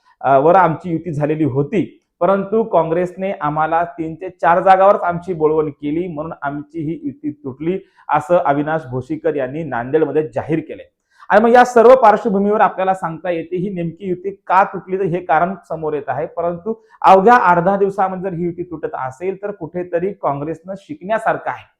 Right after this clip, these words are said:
कारण आपण पाहतोय नुकत्याच बिहारच्या विधानसभा निवडणुकीमध्ये काँग्रेसचं पानिपत झालं म्हणण्यापेक्षाही अगदी सुपडा साफ झाला. आणि अशा पार्श्वभूमीवर महाराष्ट्रातल्या या ज्या काही निवडणुका आहेत, जिल्हा परिषद असतील, पंचायत समिती असतील, नगर परिषद असेल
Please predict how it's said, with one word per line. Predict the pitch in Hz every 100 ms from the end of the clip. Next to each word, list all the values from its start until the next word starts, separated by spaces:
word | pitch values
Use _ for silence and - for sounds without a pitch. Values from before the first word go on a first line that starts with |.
| _ _ _
कारण | 180 190
आपण | 196 233
पाहतोय | 233 208 202 226
नुकत्याच | 190 180 180 226 214 180
बिहारच्या | 170 185 226 247 233 -
विधानसभा | 175 190 196 202 190
निवडणुकीमध्ये | 185 175 170 160 151 151 147 165
काँग्रेसचं | 170 160 156 170 170 202
पानिपत | 196 156 156 175 202
झालं | 156 151 160 175
म्हणण्यापेक्षाही | 151 143 160 156 139 - 147 185 - _ -
अगदी | 156 185
सुपडा | 208 170 - 202
साफ | 202 226 226
झाला. | 165 127 117 - _ -
आणि | 175
अशा | 196 165 226
पार्श्वभूमीवर | 226 208 185 190 147 147 147 165 185 - _ _
महाराष्ट्रातल्या | 151 165 175 208 - 214 180 139 135 160 - _ _ _ _ _ _ _ 139
या | 175 233
ज्या | 226 208
काही | 208 202
निवडणुका | 208 175 180 175 170
आहेत, | 156 147
जिल्हा | 139 135 143 165
परिषद | 165 165
असतील, | 156 160 170
पंचायत | 170 139 139 160
समिती | 165 160 151
असतील, | 151 151 170
नगर | 139 135 165
परिषद | 160 156 160
असेल | 147 143 151